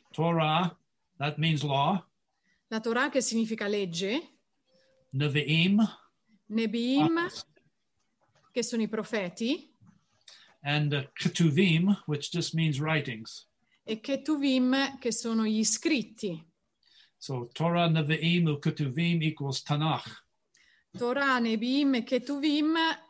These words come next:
Speaker 2: uguale Tanakh.
Speaker 1: That's, that's the whole Bible.
Speaker 2: Questa è la descrizione di tutta la Bibbia per i giudei.
Speaker 1: Of course, for the Jewish people, they don't use the term Old Testament because they have one testament.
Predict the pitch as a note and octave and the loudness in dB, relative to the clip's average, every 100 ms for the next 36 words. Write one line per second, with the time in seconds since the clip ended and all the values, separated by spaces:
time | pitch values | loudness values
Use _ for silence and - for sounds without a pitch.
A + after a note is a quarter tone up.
0 | _ C#4 C#4+ B3+ A#3+ A#3+ C4 C4 C4+ - | _ -4 0 2 4 4 2 0 -2 -12
1 | _ _ _ _ _ _ _ A#3+ A#3 G#3+ | _ _ _ _ _ _ _ -2 0 0
2 | F3+ - - - _ _ _ _ - C3+ | -2 -8 -14 -20 _ _ _ _ -10 -6
3 | - - - - C#3+ - D3 F3 E3 D3+ | -4 -6 -10 -8 -6 -2 2 4 4 4
4 | A#2 A#2+ - _ _ _ _ - _ C#4+ | 0 -6 -14 _ _ _ _ -20 _ -6
5 | D4+ - C#4 B3+ B3+ A#3+ B3+ - C#4 C#4 | -4 -2 0 0 0 0 0 0 -2 -2
6 | - C#4 C4+ C4+ A#3 A3+ - C#4+ - B3+ | -2 0 0 0 -2 -4 -6 -6 -4 -2
7 | A#3+ G3+ G#3+ F3+ G3 F3+ G3 G#3 E3 G3 | -2 -2 -4 -4 -6 -4 -4 -4 -6 -6
8 | F3+ G3 F#3 D3 _ _ _ _ _ - | -6 -8 -14 -16 _ _ _ _ _ -20
9 | - D#3 D3 - - C#3+ C3+ D#3+ D#3+ - | -4 -2 -2 -4 -6 -4 0 2 0 0
10 | D#3+ E3+ D3+ C#3 C3+ C#3 D3+ D3+ D3+ C3 | 0 0 -2 0 0 0 0 0 -2 -2
11 | C#3 D#3 D3 D3+ D#3+ D3 E3 D#3+ D#3+ F#3 | -2 0 0 0 0 2 0 0 0 -2
12 | D#3 C3+ C3 C#3 C3+ - - B2+ _ B2+ | 0 -4 -4 -6 -6 -10 -18 -20 _ -6
13 | D3 D#3+ C#3+ C#3+ D3+ D3 D3+ - A#2+ G#2+ | -2 -2 -2 0 0 0 -2 -2 -8 -10
14 | - - | -16 -20